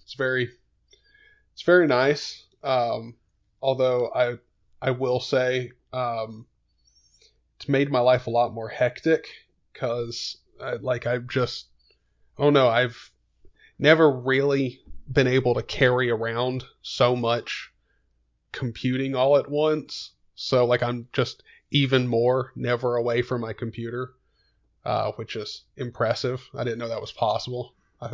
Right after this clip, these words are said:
I thought I already spent way too much time on my computer, but, like, now it's, like, in my bed with me, which is a problem.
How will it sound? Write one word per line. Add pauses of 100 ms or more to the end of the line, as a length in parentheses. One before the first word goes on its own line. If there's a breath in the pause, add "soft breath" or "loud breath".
(100)
I
thought
I
already
spent
way
too
much
time
on
my
computer, (440 loud breath)
but,
like, (360)
now
it's,
like,
in
my
bed
with
me, (480)
which
is
a
problem.